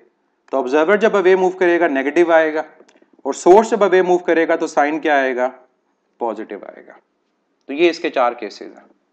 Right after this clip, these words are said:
जो आपके आंसर से आप उनको इनसे मैच कर सकते हैं। ये तमाम आंसर जो हैं आप कल वाले तरीके से भी बता सकते हैं। और कल वाला तरीका क्या था कि हमारे पास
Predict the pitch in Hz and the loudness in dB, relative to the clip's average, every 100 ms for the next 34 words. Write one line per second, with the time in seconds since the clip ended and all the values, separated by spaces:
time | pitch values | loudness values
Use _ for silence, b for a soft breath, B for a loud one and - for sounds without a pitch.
0 | _ _ _ _ _ _ - 127 156 156 | _ _ _ _ _ _ -10 6 6 6
1 | 151 143 147 139 147 135 123 131 131 123 | 0 0 -2 -6 0 0 0 -6 -8 -8
2 | 117 127 104 104 101 - - _ _ - | -8 -8 -6 -8 -12 -16 -20 _ _ -20
3 | _ _ _ _ _ _ 156 180 190 185 | _ _ _ _ _ _ -8 0 2 4
4 | 233 214 170 160 160 143 127 123 139 - | 4 4 0 2 0 0 -4 -4 -6 0
5 | 139 143 180 190 180 170 165 160 139 139 | 0 2 2 4 4 4 2 -2 -6 -4
6 | 156 151 147 147 131 113 110 117 - 107 | -4 -2 -2 -2 -2 0 -2 -4 -12 -16
7 | 95 92 _ _ 120 120 180 190 185 165 | -16 -18 _ _ -14 -2 0 2 0 0
8 | 160 175 170 170 135 98 - _ _ _ | 0 -2 0 -2 -2 -8 -14 _ _ _
9 | _ _ _ _ _ _ _ _ _ _ | _ _ _ _ _ _ _ _ _ _
10 | _ _ _ _ _ - 147 147 139 202 | _ _ _ _ _ -8 -4 0 2 2
11 | 214 175 180 - | 4 4 4 -2